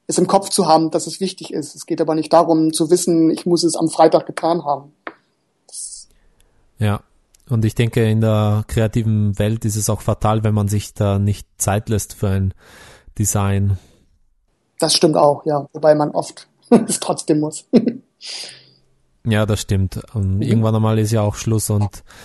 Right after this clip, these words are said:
Speaker 2: man muss den Auftrag auch irgendwann einmal fertig bekommen.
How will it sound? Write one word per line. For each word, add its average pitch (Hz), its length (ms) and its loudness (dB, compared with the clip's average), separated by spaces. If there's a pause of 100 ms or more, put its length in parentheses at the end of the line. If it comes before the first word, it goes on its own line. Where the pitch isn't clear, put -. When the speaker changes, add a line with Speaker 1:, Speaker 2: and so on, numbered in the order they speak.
(320)
Speaker 2:
man 113 120 0
muss 110 180 2
den 110 180 0
Auftrag 107 440 -2
auch 101 200 -2
irgendwann 104 320 0
einmal 101 260 0
fertig - 440 -6
bekommen. 92 420 -6